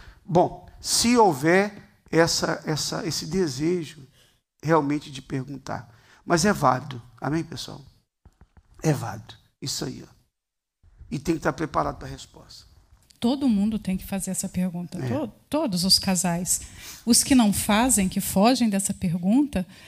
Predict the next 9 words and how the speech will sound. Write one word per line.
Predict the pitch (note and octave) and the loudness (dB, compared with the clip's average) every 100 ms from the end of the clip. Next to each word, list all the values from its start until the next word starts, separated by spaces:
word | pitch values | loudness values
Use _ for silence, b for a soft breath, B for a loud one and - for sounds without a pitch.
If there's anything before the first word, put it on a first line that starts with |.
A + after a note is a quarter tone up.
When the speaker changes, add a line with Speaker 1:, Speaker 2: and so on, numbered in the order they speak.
| B | B
Speaker 2:
certamente | - A#3 A#3+ A#3+ D#4 B3 C4 | 2 2 2 2 4 4 4
estão | - - A#3 | 2 2 2
ultrapassando | B3+ - C4 B3+ - A3 G#3+ | 0 -2 -2 0 0 0 -2
limites, | G3 F#3+ F3+ G#3 A3 - | 0 0 0 0 -2 -2
estão | F#3+ - - G#3 C#4 D#4 C#4 - _ _ _ - | 0 0 0 0 2 2 0 -8 _ _ _ -2
agindo | A#3 G3 G#3 A#3+ B3 | 2 4 4 2 0
de | A#3+ | -4
forma | - G#3+ G#3 B3+ C#4+ | 0 2 2 2 0
que | - F#4+ G4+ | -4 -6 -6